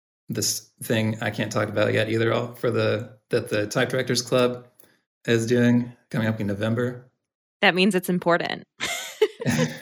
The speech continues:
Speaker 1: It's gonna be really cool. It has to do with North American and indigenous type. So
Speaker 2: Wow.
Speaker 1: that's gonna be a really, really cool thing.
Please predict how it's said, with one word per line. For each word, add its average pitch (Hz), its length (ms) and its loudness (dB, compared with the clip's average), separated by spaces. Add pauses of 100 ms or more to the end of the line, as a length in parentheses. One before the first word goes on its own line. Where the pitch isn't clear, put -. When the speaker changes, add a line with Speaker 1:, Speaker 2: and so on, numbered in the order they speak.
(380)
Speaker 1:
It's 131 180 4
gonna 156 140 4
be 160 100 8
really 151 200 6
cool. 110 180 4
It 107 80 -2
has 117 220 2
to 120 60 -2
do 120 180 4
with 107 360 -2 (100)
North 110 240 -2
American 104 400 -2
and 98 240 -8
indigenous 98 760 -4 (120)
type. 117 360 -8 (420)
So - 340 -4
Speaker 2:
Wow. 147 300 -16 (180)
Speaker 1:
that's - 440 -4
gonna 107 260 -8
be 98 80 -6
a - 40 -8
really, - 160 -10
really - 160 -6
cool - 140 -10
thing. - 300 -8